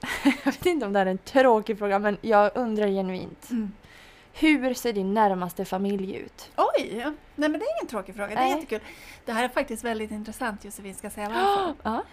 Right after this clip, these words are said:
Speaker 2: För jag har ganska nyligt bytt ben.
Speaker 1: Va?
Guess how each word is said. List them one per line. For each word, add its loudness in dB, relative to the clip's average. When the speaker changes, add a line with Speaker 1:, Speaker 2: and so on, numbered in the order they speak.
Speaker 2:
För -6
jag 4
har 0
ganska -2
nyligt -4
bytt -10
ben. -10
Speaker 1:
Va? -12